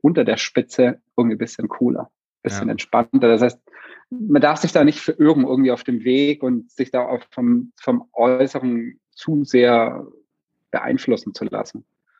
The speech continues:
Speaker 1: Ja,
Speaker 2: Ja.
Speaker 1: jeder findet da seinen eigenen Weg.
Speaker 2: Ich finde, das stimmt auch
Speaker 1: Ja.
Speaker 2: auf so ganz vielen unterschiedlichen Ebenen eigentlich. So dieses, ich glaube, oder meiner Meinung nach passiert das ja auch oftmals, weil wir immer in dieses Außen gehen. Und es ist ja auch gut, sich inspirieren zu lassen und motivieren zu lassen von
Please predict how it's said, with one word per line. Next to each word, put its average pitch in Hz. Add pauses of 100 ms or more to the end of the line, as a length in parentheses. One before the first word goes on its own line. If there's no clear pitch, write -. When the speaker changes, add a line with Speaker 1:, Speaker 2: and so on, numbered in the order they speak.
(360)
Speaker 1:
Ja, 107
Speaker 2:
Ja. 104
Speaker 1:
jeder 113
findet 117
da 110
seinen 110
eigenen 110
Weg. 110 (640)
Speaker 2:
Ich 123
finde, 160
das 120
stimmt 170
auch 120
Speaker 1:
Ja. 117
Speaker 2:
auf 120
so 113
ganz 151
vielen 175
unterschiedlichen 139
Ebenen 143
eigentlich. 104
So -
dieses, 123 (320)
ich -
glaube, 135 (120)
oder 123
meiner 139
Meinung 135
nach 127
passiert 165
das 160
ja 135
auch 123
oftmals, 151
weil 131
wir 127
immer 143
in 135
dieses 117
Außen 143
gehen. 131
Und 131
es 139
ist -
ja 127
auch 123
gut, 208
sich -
inspirieren 165
zu 147
lassen 127
und 143
motivieren 151
zu -
lassen 135
von 143